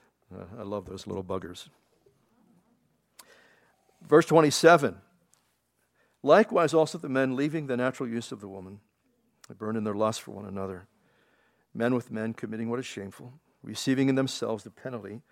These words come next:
of their error which was due." Many families,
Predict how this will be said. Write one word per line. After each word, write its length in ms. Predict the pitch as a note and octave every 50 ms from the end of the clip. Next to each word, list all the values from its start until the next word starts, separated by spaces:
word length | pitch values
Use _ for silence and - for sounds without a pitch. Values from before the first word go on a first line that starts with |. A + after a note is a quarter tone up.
| _ _ _ _ _ _
of 140 | - G#2+ G2
their 160 | A2 G#2 -
error 200 | - G#2+ G#2+ G#2+
which 220 | G2+ G2 F#2+ - -
was 140 | G2 - -
due." 280 | _ A2 G#2 F#2 G2 _ _ _ _ _ _ _ _ - - - - - - - _ _
Many 260 | - C#3+ F#3+ D#4 D#4+ C4+
families, 640 | - - D3 B2+ A2+ G2+ F2+ F#2+ - - - -